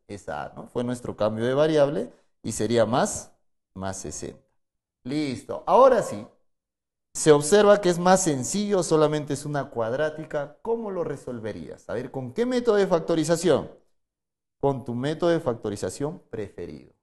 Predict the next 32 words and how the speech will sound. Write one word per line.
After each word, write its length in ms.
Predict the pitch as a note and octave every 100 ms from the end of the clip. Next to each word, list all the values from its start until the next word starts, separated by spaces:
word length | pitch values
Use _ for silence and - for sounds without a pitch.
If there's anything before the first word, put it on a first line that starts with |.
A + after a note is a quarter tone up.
| _
¿Y 80 | -
cuál 220 | - G4+
es 100 | F4
tu 140 | C4
preferido? 760 | - E3 D3+ D#3 F3 G#3 - - _ _ _
El 200 | G#2 G2
ASPA 440 | G2 A2+ _ - -
simple, 640 | - D4+ D#4+ B2+ - G#2
¿no? 180 | D#3+ E4
El 140 | G2+
más 220 | A2 C3+
facilito, 720 | - A#2+ - A2 A3+ - E2+ - _ _ -
el 180 | G#2+ -
que 140 | A2
siempre 420 | - E4+ F4 G#3
has 80 | F#3
comprendido. 640 | D3+ B2+ A2 G#2 D#2+ - _ _ _ _
Entonces, 300 | - B3+ B3+
acá 160 | G#3+ D#4
aplicamos 480 | E4+ C4 A#3+ A#3+ A#3
tu 80 | G#3+
ASPA 240 | G#3+ F#3+
simple, 360 | E3+ F#3 A3 E3+
sería 260 | D3+ C3+
por 120 | C3 A#2+
acá 260 | A2+ A2+
a 380 | B2 B2 F#3+ -
y 140 | A2 A2
a 200 | A#2+ -
en 160 | G#2+
este 200 | G#2+ -
extremo. 540 | C#3 - D3+ C3+ E3